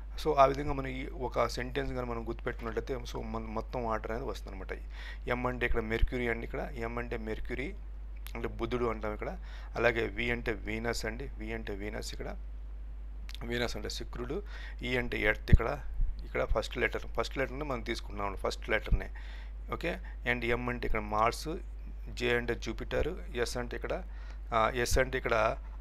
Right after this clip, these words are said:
ఆ, Saturn అండి, ఎస్ అంటే Saturn, and ఇక్కడ, ఆ, యు, యు అంటే ఇక్కడ యురేనస్, అలాగే ఎన్ అంటే నెప్ట్యూన్. So ఈ విధంగా like మనకి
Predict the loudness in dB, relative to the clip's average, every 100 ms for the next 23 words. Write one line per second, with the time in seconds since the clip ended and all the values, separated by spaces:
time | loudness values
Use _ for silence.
0 | -4 2 4 4 2 -6 -8 -8 -8 -6
1 | 4 10 10 10 4 2 2 0 2 0
2 | 0 8 8 8 2 0 -6 -2 0 4
3 | 6 6 2 -8 -8 -8 -4 4 6 6
4 | 2 -4 -8 -8 0 2 4 2 -2 -8
5 | -6 -4 -2 -2 -4 -4 0 0 0 -2
6 | 0 0 2 2 4 2 0 0 0 -2
7 | -6 0 0 2 0 0 -2 -2 0 8
8 | 8 8 0 -4 -8 -8 -8 -8 -8 -8
9 | 2 4 4 2 4 4 6 4 2 -2
10 | 0 0 0